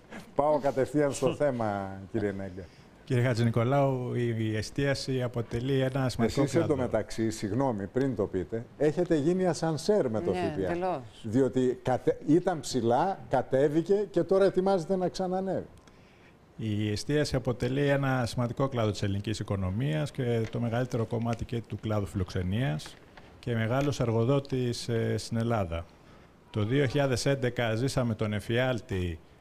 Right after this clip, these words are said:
Speaker 2: της μετάταξης της εστίασης από το μεσαίο συντελεστή στον υψηλό. Μία απόφαση που ενώ στα χαρτιά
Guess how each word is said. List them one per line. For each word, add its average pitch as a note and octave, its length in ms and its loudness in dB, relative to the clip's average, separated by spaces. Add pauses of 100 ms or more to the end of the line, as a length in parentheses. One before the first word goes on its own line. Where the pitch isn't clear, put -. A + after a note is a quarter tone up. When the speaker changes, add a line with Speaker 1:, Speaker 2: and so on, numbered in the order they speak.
(120)
Speaker 2:
της G#2 200 -4
μετάταξης G2 1200 -4
της G#2 240 -6
εστίασης A2+ 520 -2
από G2 220 -2
το G2 160 -6
μεσαίο G2+ 300 -2
συντελεστή G2+ 480 -4
στον G#2+ 200 -4
υψηλό. G#2 560 -2 (1120)
Μία C3 240 0
απόφαση B2+ 800 0
που A2 280 -2
ενώ A#2+ 240 0
στα C3+ 160 -2
χαρτιά A#2 800 -2